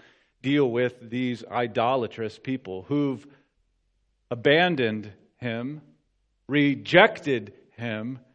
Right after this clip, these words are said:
and embraced something false? How will God deal with them? It's important for us because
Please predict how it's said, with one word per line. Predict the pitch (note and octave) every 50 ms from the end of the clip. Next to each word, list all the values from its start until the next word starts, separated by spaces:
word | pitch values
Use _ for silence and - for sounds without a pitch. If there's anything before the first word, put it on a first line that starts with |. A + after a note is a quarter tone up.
| _ _ _ _ _ _ _
and | - E3 E3+ F3
embraced | E3 E3 D3 C#3+ D#3 E3+ F3 E3+ D#3 - - - - - _ _ - -
something | - D#3+ C#3+ C#3 - B2+ A#2 G#2+
false? | - - G#2 F2+ D#2+ - - - - - _ _ _ _ _ _ _ _ _ _ _ _ _ _ _ _ _ _ _ _ _ _ _ _ _ _ _ _ _ _ _ _ _ _ _ _ _ -
How | C#3+ D#3
will | E3 D3
God | D#3 D#3 D3 C#3+ A#2+
deal | A#2+ C3+ D3+ D3+
with | B2+ G#2 - -
them? | E2 D#2 - _ _ _ _ _ _ _ _ _ _ _ _ _ _ _ _ _ _ _ _ _ _ _ _ _ _ _ _ _ _ _ _ _ _ _ _ _ _ _ _ _ _ _ _ _ -
It's | A#2+ -
important | C3 A2 - D#3+ G3 E3 C3+ -
for | A2+ G2
us | G2+ G#2 - -
because | A#2 G#2+ - A#2 G#2+ G2+ F#2+ F2+ - -